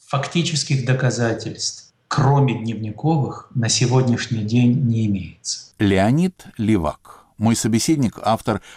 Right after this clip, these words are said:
Speaker 2: обширной на сто тридцать страниц вступительной статьи к книге. Статья названа "Героические времена молодой зарубежной поэзии".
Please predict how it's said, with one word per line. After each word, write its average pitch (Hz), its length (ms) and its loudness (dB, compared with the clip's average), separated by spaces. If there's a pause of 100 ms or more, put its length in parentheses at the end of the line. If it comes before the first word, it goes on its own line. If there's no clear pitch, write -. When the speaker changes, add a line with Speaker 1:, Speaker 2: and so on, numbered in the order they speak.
Speaker 2:
обширной 104 720 2
на 87 280 0
сто - 340 0
тридцать 117 440 0
страниц 107 500 0 (280)
вступительной 160 680 0
статьи 127 500 -2
к - 140 -12
книге. - 360 -10 (360)
Статья 202 360 0
названа 160 460 0
"Героические 123 960 0
времена 95 600 2
молодой 98 480 2
зарубежной 90 600 0
поэзии". 71 540 -6